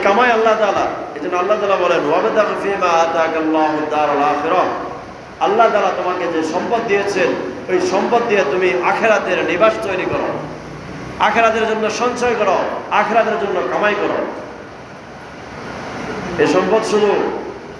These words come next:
অহেতুক কাজে, অযথা কাজে, বেহুদা,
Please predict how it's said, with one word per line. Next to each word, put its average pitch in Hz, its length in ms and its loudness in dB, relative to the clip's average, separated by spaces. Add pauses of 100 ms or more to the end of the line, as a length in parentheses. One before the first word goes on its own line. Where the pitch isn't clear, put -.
(140)
অহেতুক 214 380 4 (100)
কাজে, 185 380 2 (160)
অযথা 214 340 2
কাজে, 185 420 0 (440)
বেহুদা, 190 520 2